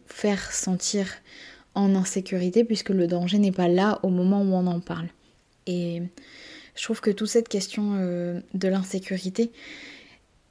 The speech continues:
elle est beaucoup, beaucoup liée à l'état d'anxiété, notamment du coup lié à l'anticipation d'un futur, euh, anxiogène.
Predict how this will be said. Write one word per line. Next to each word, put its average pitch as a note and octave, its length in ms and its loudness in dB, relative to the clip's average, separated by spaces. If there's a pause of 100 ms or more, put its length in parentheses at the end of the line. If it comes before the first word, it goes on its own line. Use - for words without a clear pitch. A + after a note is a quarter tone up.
elle F3+ 160 0
est F3+ 80 4
beaucoup, G#3 400 0
beaucoup F#3+ 380 0
liée F3 320 -2 (400)
à F#3 100 2
l'état F#3 280 4
d'anxiété, F#3 580 4
notamment F3+ 460 2
du F3 120 -2
coup - 160 -4
lié F3+ 220 2
à F3 80 2
l'anticipation E3+ 760 -2
d'un F3+ 140 4
futur, F#3 560 -2
euh, E3+ 140 0 (320)
anxiogène. F#3 640 2